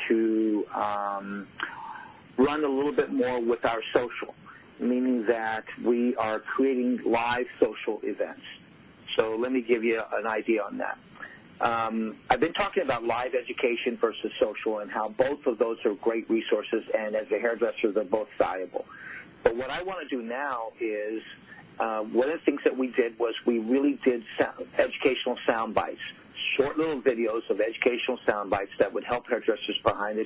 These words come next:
chair. They were tips and tricks. Now what we wanna do is extend that, meaning that every month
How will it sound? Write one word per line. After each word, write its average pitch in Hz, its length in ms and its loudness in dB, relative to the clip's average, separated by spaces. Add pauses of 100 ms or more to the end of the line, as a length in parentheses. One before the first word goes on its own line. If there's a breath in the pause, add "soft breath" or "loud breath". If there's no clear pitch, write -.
chair. 101 240 2
They 101 80 4
were 98 140 -2
tips - 320 0
and 110 120 -2
tricks. - 360 -2 (640 loud breath)
Now - 240 4
what 480 160 -2
we 311 80 2
wanna 120 200 -2
do 117 200 2
is 113 80 -2
extend 117 560 0
that, 80 220 -8 (420 loud breath)
meaning 139 560 0
that 95 260 -2 (720)
every 151 240 2
month 143 300 -2